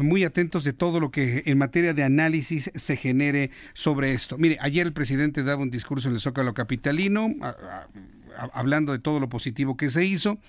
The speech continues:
pero en materia económica reconoció que no se ha avanzado como que él, como lo que él quería. Y en materia de seguridad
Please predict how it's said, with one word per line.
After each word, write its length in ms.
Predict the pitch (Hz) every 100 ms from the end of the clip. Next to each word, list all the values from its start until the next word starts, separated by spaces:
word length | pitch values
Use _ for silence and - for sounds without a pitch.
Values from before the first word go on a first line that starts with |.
| - - - - -
pero 160 | 165 170
en 80 |
materia 340 | 180 175 247 330
económica 760 | - 190 170 160 156 - 220 - _
reconoció 600 | - 135 131 143 135 190 170
que 180 | 160
no 500 | 139 135 143 160 175 -
se 160 | -
ha 20 | 151
avanzado 400 | 151 123 143 139
como 320 | 127 123 113
que 180 | 127 131
él, 160 | 147 131
como 360 | 113 123 123
lo 140 | 117 107
que 140 | 135
él 100 | 147
quería. 400 | 139 127 120 101
Y 120 | 143
en 80 | 139
materia 320 | 143 143 170
de 100 | 151
seguridad 600 | 127 135 131 135 156 180